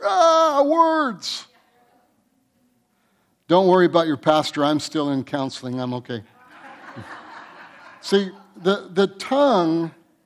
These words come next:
will say evil things if you don't do something about it. So here's the third amazing fact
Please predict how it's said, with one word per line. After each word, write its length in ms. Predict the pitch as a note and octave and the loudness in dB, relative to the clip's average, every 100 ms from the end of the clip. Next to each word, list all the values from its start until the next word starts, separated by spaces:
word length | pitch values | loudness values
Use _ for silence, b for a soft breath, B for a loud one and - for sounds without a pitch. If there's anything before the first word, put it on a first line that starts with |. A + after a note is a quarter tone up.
| _ _ _ _ _ _ | _ _ _ _ _ _
will 280 | C4+ F#3 F#3+ | -4 0 0
say 380 | - - A#3+ F3 | -2 0 2 4
evil 460 | F3+ G3+ A3 G3+ F#3+ | 2 -2 -2 -2 -6
things 680 | - G3+ G3+ D3 C#3+ C#3+ - _ _ _ _ _ _ _ _ _ _ _ D3 | -2 0 0 0 -4 -6 -16 _ _ _ _ _ _ _ _ _ _ _ -10
if 120 | E3+ | -2
you 60 | |
don't 220 | E3 E3+ C#3 | 0 0 -2
do 100 | D#3+ | -4
something 420 | - D3 C#3+ B2+ | -4 -6 -6 -6
about 280 | B2 B2 G2 | -6 -8 -10
it. 80 | - _ _ _ _ _ _ _ _ _ _ _ _ _ _ | -18 _ _ _ _ _ _ _ _ _ _ _ _ _ _
So 120 | - C3 | -10 0
here's 240 | F3 F3 | 2 2
the 160 | D#3+ C3+ | -2 -2
third 360 | - F3+ F#3 | -2 0 2
amazing 440 | D#3 C#3 C#3+ C3+ B2 | 0 0 -2 -6 -8
fact 460 | - C#3 B2 _ | -4 -4 -4 _